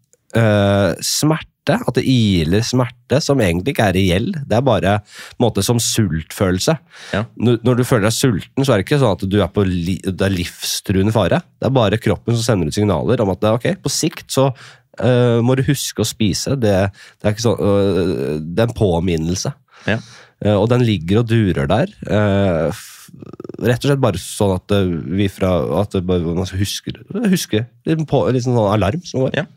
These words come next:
Speaker 1: Og husk på det, på sikt.
Speaker 2: Ja.
Speaker 1: Så må du ikke glemme å spise, for da dauer du.
Speaker 2: Ja.
Speaker 1: Så på samme måte så får du disse ilende refleksene,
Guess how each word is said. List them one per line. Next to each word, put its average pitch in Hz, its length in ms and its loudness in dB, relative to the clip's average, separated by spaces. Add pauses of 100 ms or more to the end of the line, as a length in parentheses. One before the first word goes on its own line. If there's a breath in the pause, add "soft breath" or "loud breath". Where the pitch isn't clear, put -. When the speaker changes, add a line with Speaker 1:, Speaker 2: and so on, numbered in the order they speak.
(140)
Speaker 1:
Og 190 200 2
husk - 240 -6
på 156 80 -2
det, 196 60 -6 (160)
på 170 100 -2
sikt. - 320 -6 (240)
Speaker 2:
Ja. 131 120 0 (180)
Speaker 1:
Så - 160 0
må 131 120 4
du 113 60 2
ikke 131 160 -2
glemme 104 220 2
å 104 60 -2
spise, - 280 -4
for - 80 -10
da 117 140 0
dauer 87 220 -2
du. - 20 -12 (320 loud breath)
Speaker 2:
Ja. - 80 -8 (560 loud breath)
Speaker 1:
Så - 160 -20
på - 80 0
samme 104 240 2
måte 98 240 0
så 101 220 0 (100)
får 85 240 0
du 98 80 0
disse 90 400 0
ilende 87 480 0
refleksene, 95 540 -2